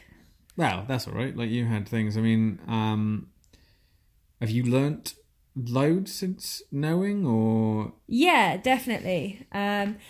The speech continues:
Speaker 2: I think the main thing for me was just the understanding that it's okay that I don't really wanna go out very often. And, like, it's rare for me to want to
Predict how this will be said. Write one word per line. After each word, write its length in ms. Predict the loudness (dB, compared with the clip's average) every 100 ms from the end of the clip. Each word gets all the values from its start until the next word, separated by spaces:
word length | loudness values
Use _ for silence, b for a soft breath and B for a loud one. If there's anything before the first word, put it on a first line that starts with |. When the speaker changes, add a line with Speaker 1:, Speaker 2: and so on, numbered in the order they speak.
| B
Speaker 2:
I 80 | 0
think 160 | 2
the 80 | 4
main 240 | 4 4 4
thing 360 | 2 0 -2
for 120 | -4
me 320 | 0 2 2 2
was 240 | 0 -2
just 300 | -4 -6 -4
the 800 | -2 0 0 0 0 0 -4 -6 -4
understanding 840 | -2 0 -2 -2 -2 0 -2 -2
that 180 | -2 -2 -2
it's 220 | -2 -2
okay 720 | -2 -2 0 0 0 0 -4 -6 -8
that 120 | -4
I 80 | -2
don't 260 | -2 -4
really 240 | -4 -2 -2
wanna 480 | -2 -2 0 -2 -4 _ _ _ _ -20 _ _ _
go 180 | 0 2
out 220 | 2 0
very 180 | -2 -2
often. 500 | -4 -4 -4 -4 -8 b b b b b
And, 160 | -4 0
like, 280 | 0 0 -2
it's 240 | -4 -4
rare 380 | 0 2 4 2
for 160 | 0 -2
me 240 | -2 -2
to 420 | -2 -2 -2 -4 -6 b b b b -12
want 320 | -2 -2 -2
to 240 | -2 0